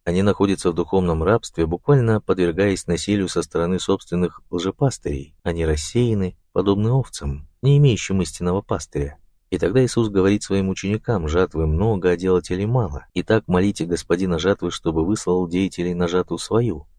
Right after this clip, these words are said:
То есть Бог будет судить мир, и Иисус со страданием видит готовых к жатве, то есть к суду. Это время, когда Бог отделит праведников от неправедных. Посмотрите также на тридцатый стих.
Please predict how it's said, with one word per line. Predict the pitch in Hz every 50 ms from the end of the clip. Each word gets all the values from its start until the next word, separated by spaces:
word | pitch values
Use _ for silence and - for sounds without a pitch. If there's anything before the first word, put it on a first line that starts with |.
| _ -
То | 85 82
есть | 76 76 76
Бог | 82 95 95 82 78
будет | 87 82 80 76
судить | - - 78 80 104 107 107 - -
мир, | 123 143 135 104 - - _ _ _
и | 90 87 82 - 87
Иисус | 82 80 - - 165 156 -
со | - -
страданием | - - 131 139 170 180 165 143 131 127
видит | 131 123 117 104 95
готовых | 92 95 90 - 104 101 101 98 104
к | 110
жатве, | 123 143 110 - - - - - - _ _ _ -
то | 87 85
есть | 82 78 - - -
к | - -
суду. | - - 117 127 139 135 - - _ _ -
Это | - 76 - 82 78
время, | 82 98 127 135 127 113 107
когда | - 90 82 78 85 78
Бог | 80 85 78 - -
отделит | 80 76 80 76 76 76 - -
праведников | 95 117 127 123 117 104 95 95 92 - 92 90 - - _ _ -
от | 85 78 -
неправедных. | 87 85 - 82 80 78 69 73 - - 71 - - - - _ _ _ _
Посмотрите | - 85 - - 107 - 185 170 - 123
также | - 120 113 107 101 101
на | 98 98 90
тридцатый | - 95 - - 92 - - 92
стих. | - - - - - - -